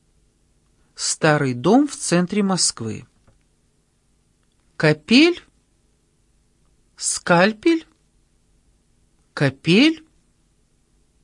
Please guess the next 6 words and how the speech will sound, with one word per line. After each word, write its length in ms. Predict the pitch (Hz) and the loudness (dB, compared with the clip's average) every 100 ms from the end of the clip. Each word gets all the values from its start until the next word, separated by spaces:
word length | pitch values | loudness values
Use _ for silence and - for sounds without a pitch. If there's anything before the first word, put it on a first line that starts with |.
| _ _ _ _ | _ _ _ _
Скальпель? 880 | - - - 131 127 170 - 330 330 _ _ _ _ _ _ _ _ _ _ _ _ _ _ _ _ _ _ _ _ _ _ _ _ _ _ _ _ | -10 -10 -4 -2 0 -2 -2 -2 -2 _ _ _ _ _ _ _ _ _ _ _ _ _ _ _ _ _ _ _ _ _ _ _ _ _ _ _ _
Да 220 | 135 127 156 | -6 -4 0
какая 440 | 180 180 277 294 | 0 4 4 6
может 320 | 262 254 254 | 4 2 0
быть 300 | 220 247 - | -2 -4 0
разница? 840 | 240 220 139 117 113 - - - | 4 4 4 0 -8 -10 -12 -12